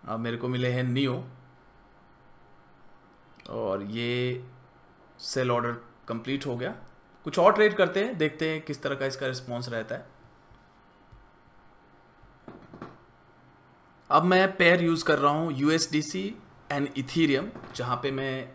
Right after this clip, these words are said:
एक Ethereum जो है वो उसको सेल करना है। ये कह रहा है कि आपका सेशन जो है वो एक्सपायर हो सकता है, तो यहाँ पे stay signed in पे आप क्लिक करो। और यहाँ पे मैंने सिलेक्ट किया वन ether to sell, और मार्केट पे अगर मैं क्लिक करता हूँ तो नाइंटी नाइन डॉलर का इनका मार्केट प्राइस है,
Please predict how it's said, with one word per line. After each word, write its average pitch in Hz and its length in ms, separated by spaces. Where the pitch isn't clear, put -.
एक 156 320
Ethereum 135 500
जो 123 140
है 120 240
वो 117 120
उसको 113 240
सेल 147 260
करना 147 240
है। - 180
ये 131 240
कह 139 160
रहा 143 120
है 147 60
कि 143 120
आपका 135 420
सेशन 139 580
जो 147 120
है 127 160
वो 127 260
एक्सपायर 135 340
हो 151 60
सकता 143 240
है, 196 40
तो 196 80
यहाँ 147 100
पे 131 80
stay 127 360
signed 123 280
in 120 80
पे 117 100
आप 110 180
क्लिक 123 200
करो। 131 240
और 147 380
यहाँ 135 300
पे 170 160
मैंने 160 300
सिलेक्ट 147 340
किया 151 220
वन 143 420
ether 151 340
to 135 60
sell, 139 380
और 120 260
मार्केट 139 480
पे 185 60
अगर 175 260
मैं 165 160
क्लिक 160 180
करता 160 200
हूँ 214 80
तो - 100
नाइंटी 151 380
नाइन 156 260
डॉलर 143 420
का 135 200
इनका 135 300
मार्केट 123 500
प्राइस 127 280
है, 131 220